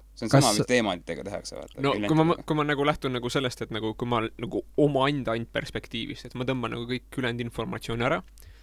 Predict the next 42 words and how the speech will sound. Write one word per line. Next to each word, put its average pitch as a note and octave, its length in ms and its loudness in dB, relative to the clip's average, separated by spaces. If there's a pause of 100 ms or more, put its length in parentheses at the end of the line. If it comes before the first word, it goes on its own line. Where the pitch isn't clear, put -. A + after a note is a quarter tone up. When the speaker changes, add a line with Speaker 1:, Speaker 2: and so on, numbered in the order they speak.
(220)
Speaker 3:
siis - 240 -8
mulle D3 300 2
jääb D#3+ 200 2 (180)
mulje, B2+ 480 0 (240)
et - 180 -10
vett - 260 -4
on G#2+ 120 -6
sitaks - 480 -8
rohkem. - 280 -12 (140)
Sest - 240 -6
ma D#3 80 6
olen D3 140 4
nagu A#2+ 160 -2
looduses C3 480 0
esinevat B2 360 -2
naftat C3 400 -2
otseselt D3+ 560 -2 (160)
Speaker 1:
<laughs> - 160 -6
Speaker 3:
väga C#3 200 4
Speaker 1:
Sellega D3+ 260 10
ma - 160 8
olen - 120 4
Speaker 3:
kusagil F3 100 8
Speaker 1:
nõus. D3+ 100 4
Speaker 3:
näinud. D#3 500 2 (220)
Speaker 2:
Jah, C3 320 10
aga C3 320 10
kas C#3+ 200 8
te B2 100 0
teate, C3 520 8 (320)
kust - 280 4
nafta C3 300 8
tuleb? A2+ 320 6 (680)
Speaker 3:
Äh, G#2 300 8
ma A#2 220 2
eeldan, C3+ 480 2
et, - 560 -2 (120)
Speaker 1:
Maapõuest. A2+ 520 8
Speaker 3:
äh, B2+ 80 8
maa B2 240 6
seest C3 400 0
kuskilt. - 720 -6